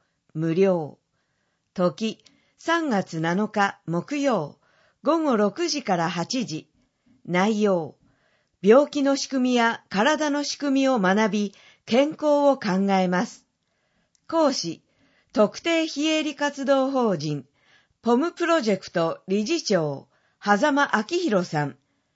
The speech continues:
定員三十人、先着順。オンライン受講可。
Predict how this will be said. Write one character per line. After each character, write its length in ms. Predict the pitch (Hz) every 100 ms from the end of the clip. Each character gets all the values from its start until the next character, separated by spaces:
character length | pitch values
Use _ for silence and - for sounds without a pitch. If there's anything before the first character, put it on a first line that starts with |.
| _ -
定 320 | 208 247 254
員 300 | 233 208 180 _ _ _
三 360 | - 285 339
十 260 | 320 339 277
人、 300 | 170 143 127 _ _ _
先 300 | - 196 233
着 320 | 226 208 196
順。 280 | 160 160 147 - _ _ _ _ _ _ _
オ 160 | 214 285
ン 120 | 330
ラ 140 | 320
イ 120 | 311 302
ン 100 | 294
受 180 | 285
講 340 | 294 170 147 127
可。 300 | - 160 -